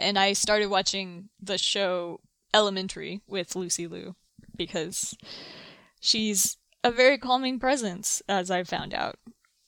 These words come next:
And something I can put on my laptop and not worry that I'm, like, ruining the experience or anything. Also, I just,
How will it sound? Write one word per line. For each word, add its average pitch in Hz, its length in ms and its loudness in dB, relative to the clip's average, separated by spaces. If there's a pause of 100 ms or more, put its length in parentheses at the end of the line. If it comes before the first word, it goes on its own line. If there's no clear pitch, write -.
And 196 460 0 (200)
something 247 420 4
I 220 60 10
can 240 160 0
put 254 140 2
on 254 100 4
my 226 100 6
laptop 202 580 8 (260)
and 196 160 4
not 196 200 4
worry 185 400 0 (200)
that 185 260 2
I'm, 175 160 -4
like, 180 240 -4 (340)
ruining 190 400 0
the 185 140 0
experience 175 760 -2
or 165 60 -4
anything. 202 640 -8 (480)
Also, 254 300 8
I 247 80 8
just, - 320 6